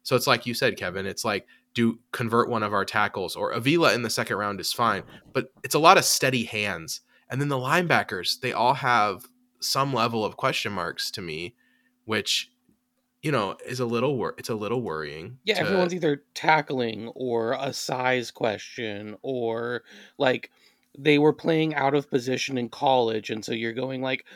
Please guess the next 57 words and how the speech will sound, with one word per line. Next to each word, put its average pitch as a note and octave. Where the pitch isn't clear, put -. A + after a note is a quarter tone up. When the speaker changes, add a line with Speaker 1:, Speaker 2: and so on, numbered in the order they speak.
Speaker 2:
or, C#3
or D#3
it's D3
like, C#3
uh, C3+
you C#3+
have C#3
Jack E3+
Campbell, F3
who C#3+
you're C#3
just C#3
like, C#3
"Is D#3
he D#3
a C#3+
good C3+
enough D3
athlete C3+
in C3
the B2+
N A#2
F A2+
L A#2
for B2
it A2
to B2+
translate?" A#2+
Speaker 1:
So C#3+
here's F#3
my G3
question, C#3
is, A#2
Speaker 2:
Uh, -
Speaker 1:
like, G#2+
these, C#3+
these D3
gu-, -
these C3
guards, E3+
centers, C3+
and G#2+
linebackers, F#2+
do D3
any D3+
of G#3
them G#3
separate B2+
themselves B2+
enough G#2
from A#2
the, G#2
from A2
the G#2
pack -
for G#2
you F#2